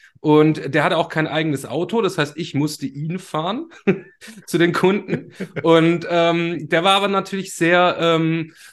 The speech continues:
ja, motiviert, Umsatz zu schreiben. Der wollte gleich richtig loslegen, auf Teufel komm raus, koste es, was es wolle. Und dann waren wir dort bei Kunden, also was heißt Kunden,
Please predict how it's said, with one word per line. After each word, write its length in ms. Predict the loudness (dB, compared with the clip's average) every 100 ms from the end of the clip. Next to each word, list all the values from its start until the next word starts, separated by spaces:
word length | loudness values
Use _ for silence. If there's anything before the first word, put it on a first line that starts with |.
| _
ja, 240 | 0 2 4
motiviert, 680 | 2 2 -2 0 4 4 4
Umsatz 540 | 0 2 2 0 -6
zu 120 | -12 -12
schreiben. 420 | -8 -4 -4 -2
Der 120 | 0
wollte 200 | 0 0
gleich 300 | 0 0 0
richtig 320 | -4 -6 -10
loslegen, 540 | -4 -4 -4 -2 -2 -2
auf 200 | -4 -6 _ _ _ _ _ _
Teufel 280 | 0 0
komm 220 | -4 -2 0
raus, 300 | 0 -2 -2
koste 300 | -4 -4 -10
es, 120 | -6
was 160 | -8
es 160 | -8 -10
wolle. 320 | -8 -6 -8 -14 _ _ _ _
Und 120 | 0
dann 180 | 2 2
waren 200 | 2 2
wir 100 | 2
dort 300 | 2 0 0
bei 260 | 0 0 -2
Kunden, 680 | -4 -6 -6 -6 -4 -4 -6
also 200 | -8 -8 -10
was 160 | -20 -16
heißt 140 | -14
Kunden, 580 | -4 -4 -4 -8 -8 -12